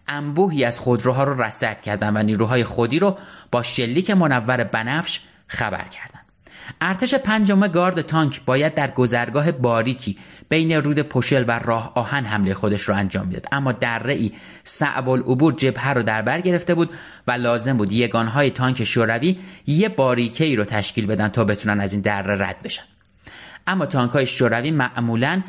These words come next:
به صورت انبوه در منطقهٔ وسیع حمله می‌کردن. به همین خاطر هم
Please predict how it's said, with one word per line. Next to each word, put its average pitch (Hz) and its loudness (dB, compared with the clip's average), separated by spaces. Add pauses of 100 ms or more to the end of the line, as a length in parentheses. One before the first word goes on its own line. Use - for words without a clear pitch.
(280)
به 127 0
صورت 139 0
انبوه 123 0
در 117 -2
منطقهٔ 113 0
وسیع 110 -2
حمله 101 2
می‌کردن. 92 -6 (460)
به 139 0
همین 135 -4
خاطر 120 -2
هم 160 0